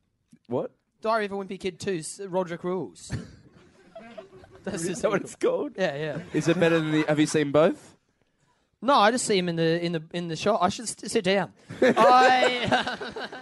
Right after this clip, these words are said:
Speaker 2: <laughs> uh, yeah, no, I haven't seen those movies, but I've seen them for sale on the shelves.
Speaker 1: Like the video shop?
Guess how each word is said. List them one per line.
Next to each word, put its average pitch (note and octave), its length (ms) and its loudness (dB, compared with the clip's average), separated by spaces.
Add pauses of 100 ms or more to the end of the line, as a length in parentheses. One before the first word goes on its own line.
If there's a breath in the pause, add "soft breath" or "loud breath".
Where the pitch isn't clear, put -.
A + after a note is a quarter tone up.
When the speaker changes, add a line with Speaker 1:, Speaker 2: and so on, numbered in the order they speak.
(160)
Speaker 2:
<laughs> - 720 -10
uh, A3 220 4
yeah, A3+ 160 2
no, G3+ 140 0
I F#3+ 100 4
haven't F#3+ 180 -4
seen E3+ 240 -6
those E3 300 -8
movies, D#3+ 280 -8
but E3 100 -4
I've D#3+ 80 -8
seen F3 180 -6
them D#3+ 80 -6
for D#3 80 -8
sale D#3 240 -2
on D3+ 100 -4
the C#3+ 60 -10
shelves. C#3+ 560 -6 (840)
Speaker 1:
Like A2+ 200 -2
the G#2+ 80 -10
video C3+ 240 2
shop? B2 320 -2